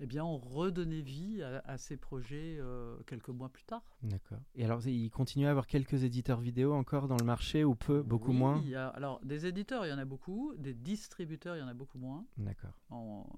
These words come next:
Speaker 1: le marché s'était beaucoup concentré, mais depuis au moins dix ans, hein.
Speaker 2: Ok.
Speaker 1: Euh, mais là, maintenant, il y a trois gros distributeurs. Il y a Disney, Warner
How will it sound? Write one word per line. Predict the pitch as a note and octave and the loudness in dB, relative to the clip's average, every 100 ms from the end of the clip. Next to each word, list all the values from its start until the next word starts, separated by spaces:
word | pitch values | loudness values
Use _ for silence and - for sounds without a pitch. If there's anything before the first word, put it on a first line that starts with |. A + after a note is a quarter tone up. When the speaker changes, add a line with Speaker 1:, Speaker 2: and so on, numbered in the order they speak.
| - | -10
Speaker 1:
le | C3 | -8
marché | C3+ C3 - F#3 | -8 -8 -8 -10
s'était | D#3+ C3+ | -10 -10
beaucoup | C3 B2 F3 - D#3+ | -10 -6 -6 -8 -14
concentré, | C#3 C3 D3 C#3 - D#3+ | -14 -14 -12 -12 -10 -8
mais | C#3+ B2 | -6 -8
depuis | A#2+ - C#3+ C3+ | -10 -12 -10 -8
au | |
moins | C3 C3+ | -4 -4
dix | C3 C3 C3+ | -6 -6 -6
ans, | B2 G2+ | -8 -4
hein. | G#2+ - - - - - | -2 0 0 -2 -4 -4
Speaker 2:
Ok. | |
Speaker 1:
Euh, | C3+ B2+ A#2+ A#2+ A#2 A2+ A2+ A2+ A2 | -2 -2 -2 -2 -4 -6 -8 -6 -4
mais | A2 | -4
là, | B2+ | -4
maintenant, | C3 A#2+ C3 | -4 -4 -4
il | |
y | A2+ | -6
a | |
trois | - - C#3+ C#3+ | -10 -10 -6 -4
gros | C3+ A2+ - C#3 C#3 | -4 -10 -12 -8 -8
distributeurs. | B2+ - - A#2 A#2+ - C3 | -8 -12 -14 -12 -12 -10 -10
Il | C3+ | -8
y | |
a | G#2 | -8
Disney, | A2+ - C3+ C#3 | -10 -8 -6 -6
Warner | A#2 G#2+ A#2 C#3 | -6 -6 -6 -6